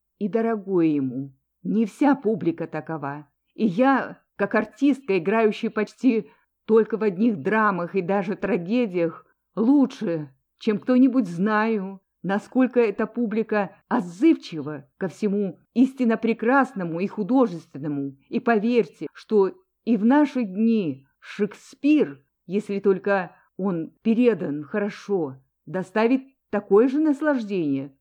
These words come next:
как и прежде. Конечно, есть исключения, но они не могут касаться всей публики и не могут опошлить ее всю, как не могут несколько грязных капель замутить весь океан. Ольга говорила страстно и горячо, с проснувшимся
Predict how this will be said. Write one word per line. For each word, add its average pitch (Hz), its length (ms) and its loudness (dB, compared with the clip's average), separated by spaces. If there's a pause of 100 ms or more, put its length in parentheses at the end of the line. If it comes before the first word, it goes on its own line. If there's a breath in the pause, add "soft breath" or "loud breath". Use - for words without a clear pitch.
как 190 220 -6
и 233 60 0
прежде. 190 560 -2 (200)
Конечно, 269 420 -2
есть 247 300 2
исключения, 175 720 -4
но 170 160 -4
они 190 360 -4 (180 soft breath)
не 220 200 4
могут 254 400 4
касаться 269 480 -2
всей 262 200 0
публики 165 800 -4
и 180 140 -6
не 185 100 -4
могут 277 560 0 (140)
опошлить 247 560 -4
ее 247 220 2
всю, 151 520 -4 (180)
как 220 220 -6
не 285 140 6
могут 277 420 2
несколько 226 440 2
грязных 208 540 0
капель 220 460 -2 (220)
замутить 226 580 -2
весь 208 260 -2
океан. 160 640 -2 (120)
Ольга 196 280 2
говорила 165 460 -2
страстно 196 580 -4
и 160 80 -2
горячо, 185 640 -4 (100)
с - 100 -20
проснувшимся 214 1080 -2